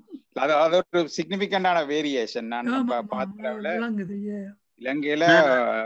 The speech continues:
Speaker 1: மெயின் ஸ்ட்ரீம் religion தான், அ, எல்லா இடமும் இருக்குது. அ, ஆனா கண்ணகி வழிபாடு ஒன்று ரெண்டு இடத்துல இருக்குது. அதை தவிர, அ, இந்த முன்னோர் வழிபாடு, ஐயனார்,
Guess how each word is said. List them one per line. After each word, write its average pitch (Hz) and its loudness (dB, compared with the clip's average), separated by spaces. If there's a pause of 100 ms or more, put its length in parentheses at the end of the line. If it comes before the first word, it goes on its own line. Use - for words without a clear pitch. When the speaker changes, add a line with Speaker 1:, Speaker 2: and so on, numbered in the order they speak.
(640)
Speaker 1:
மெயின் 156 0
ஸ்ட்ரீம் 202 0
religion 170 0
தான், 214 -2
அ, 139 -2
எல்லா 156 -4
இடமும் 160 -2
இருக்குது. 135 -6 (460)
அ, 113 -2
ஆனா 139 -4
கண்ணகி 185 -4
வழிபாடு 170 -2
ஒன்று 165 -6
ரெண்டு 160 -8
இடத்துல 147 -4
இருக்குது. 127 -6
அதை 160 -2
தவிர, 156 -4
அ, 113 -8
இந்த 117 -8
முன்னோர் 156 -2
வழிபாடு, 143 2
ஐயனார், 143 -2